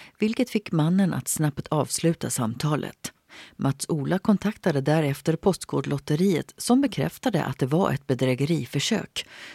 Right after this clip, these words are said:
Postkodlotteriet har i år registrerat minst sextiofem liknande fall och betonar att de aldrig ber om kort- och kontouppgifter för att göra direktinsättningar. Falska representanter har även besökt offer i deras hem för att påstå sig sätta in vinster.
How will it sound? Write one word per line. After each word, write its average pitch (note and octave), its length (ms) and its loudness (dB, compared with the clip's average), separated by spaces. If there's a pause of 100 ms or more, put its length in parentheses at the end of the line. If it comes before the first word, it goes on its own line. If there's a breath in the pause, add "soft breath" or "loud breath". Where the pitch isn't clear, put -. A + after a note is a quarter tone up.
(180 loud breath)
Postkodlotteriet C#3 1080 0
har E3+ 200 2
i E3+ 80 4
år D#3+ 140 4
registrerat D#3+ 720 0
minst G#3+ 500 4
sextiofem F#3 600 2
liknande D3+ 500 0
fall D#3 340 -2 (120)
och - 340 -2
betonar A3+ 500 2
att - 200 -4
de A3+ 320 6
aldrig F#3 500 0
ber F3+ 260 2
om C#3+ 140 0
kort- - 300 -4
och D3+ 100 -4
kontouppgifter C#3+ 880 -2
för - 160 -6
att B2+ 160 -4
göra B2 200 2
direktinsättningar. C3+ 1120 -4 (880 loud breath)
Falska A#3+ 440 2
representanter F#3+ 800 0
har C3 220 -2
även D3 360 0
besökt A3 520 -2
offer C3 360 -4
i - 80 -2
deras C#3 320 -2
hem B2 280 -2
för - 120 -6
att B2+ 140 -4
påstå D3+ 400 -2
sig C3 200 -4
sätta - 260 -6
in D3+ 260 -2
vinster. C3 560 -4